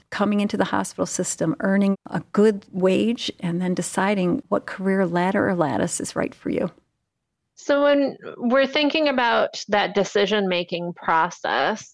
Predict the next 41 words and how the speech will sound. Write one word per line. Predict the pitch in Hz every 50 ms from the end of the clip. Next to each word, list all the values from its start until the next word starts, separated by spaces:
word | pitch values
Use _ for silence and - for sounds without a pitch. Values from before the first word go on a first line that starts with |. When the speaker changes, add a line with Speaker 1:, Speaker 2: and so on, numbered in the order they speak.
| _ _
Speaker 2:
what | - 208 220 247 247 247
can | - 294 277 254 214
we, | 208 202 185 175 180 208 226
and | 208 180
by | 175 175 185
we, | 185 175 202 220 214 185
I | 165 175
mean | 180 196 196 180
all | - 175 185 190 220 226
of | 196
healthcare, | 180 - - - 151 - _ _ 175 175 180 185
what | 233 240
can | - 311 330 320
we | 294 262 220 196 - _
do | - 185 190 190 185 180 175 175 190 190 185 185 -
better | - 175 170 170 196 202 202 226 269 269 - - _ _ _ -
to | - - 208 190 185 180 180 180
make | 180 180 175 170 170 -
nursing | 185 180 175 175 165 - - - 190 180 185 185
careers | - - 196 185 175 170 175 175 170 -
attractive | - - - - - 180 - 139 - - - - - 202 220 226 233 226 220 - -
to | - 196 185 175 170 156 - -
individuals | 190 185 175 185 165 160 175 175 170 170 175 175 170 156 175 - -
who | - 185 170
are | 165 160
making | 160 165 151 156 156 - 180 180 180 180
those | 180 170 170 180 - -
career | - - 185 180 180 180 180 180
decisions? | 185 185 - - 190 190 190 185 196 185 190 185 190 190 190 180
And | 175 170 170 - _ _ _ _ _ _
I | - 147 190 202
say | 196 - - 220 233 262 240 - -
all | 180 180 185 190
of | 180 175
healthcare, | - - 185 170 170 - - _ - 175 175 175 185 190
but | 202 196 - -
really, | 220 240 254 269 240
whose | 208 214 233 285 294 302 294 294 -
responsibility | 302 285 254 - - 269 262 262 254 254 233 233 240 226 226 214 202 196 202
is | 214 208 208 -
it | - -